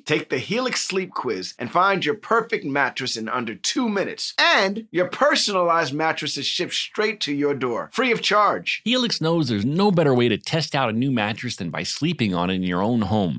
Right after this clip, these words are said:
Speaker 2: That's why they offer a hundred-night trial and a ten to fifteen-year warranty to try out your new Helix mattress, depending on the model.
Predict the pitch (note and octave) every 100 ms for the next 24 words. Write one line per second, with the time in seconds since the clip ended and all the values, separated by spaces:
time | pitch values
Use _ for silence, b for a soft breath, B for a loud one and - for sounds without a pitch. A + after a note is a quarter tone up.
0 | - C3 E3+ - C#3+ A#2 - C3+ - F#2
1 | - - G#3 A3 G3+ G#3 E3 E3+ D#3+ -
2 | - D#3 A2+ - - A#2 A2 - - A3
3 | G#3+ C#3 - G#3+ G3+ - G#3 G3 F3+ F3
4 | C3 A2+ D#3+ F3+ - - - - G#2 G2
5 | D3+ D3 D3 - F2+ G2 B2+ D#3 C#3 B2+
6 | A#2+ A2 - E2+ E2+ - - - - A#2+
7 | A#2+ A2 G2 F#2+ G2 C#2